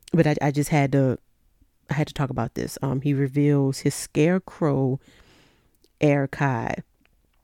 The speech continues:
And I know y'all know who Kool Kai is. Kool Kai is a, <sighs> here comes negative C C.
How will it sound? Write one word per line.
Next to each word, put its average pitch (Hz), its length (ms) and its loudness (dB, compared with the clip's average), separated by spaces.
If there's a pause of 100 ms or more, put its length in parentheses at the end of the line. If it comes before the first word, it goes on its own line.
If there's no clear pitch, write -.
(280)
And 160 120 4
I 147 80 4
know 156 240 2
y'all 151 220 -6
know 143 180 -10
who 135 320 -12 (640)
Kool 143 240 -2
Kai - 300 -10
is. - 320 -10
Kool 135 260 -6
Kai 127 240 -8
is 139 180 -10
a, 131 260 -8
<sighs> - 60 -8 (2500)
here 151 200 -4
comes 135 240 -6
negative 131 300 -6
C - 180 -8
C. - 280 -10